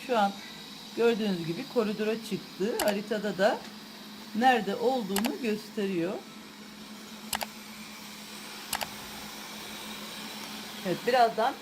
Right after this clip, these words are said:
silme işlemini de yapacağız. Onları da sizlerle paylaşacağım.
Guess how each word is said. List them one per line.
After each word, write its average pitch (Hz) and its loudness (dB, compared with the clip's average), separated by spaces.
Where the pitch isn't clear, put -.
silme 233 0
işlemini 208 2
de 185 4
yapacağız. 175 0
Onları 180 0
da 160 0
sizlerle 139 -2
paylaşacağım. 160 0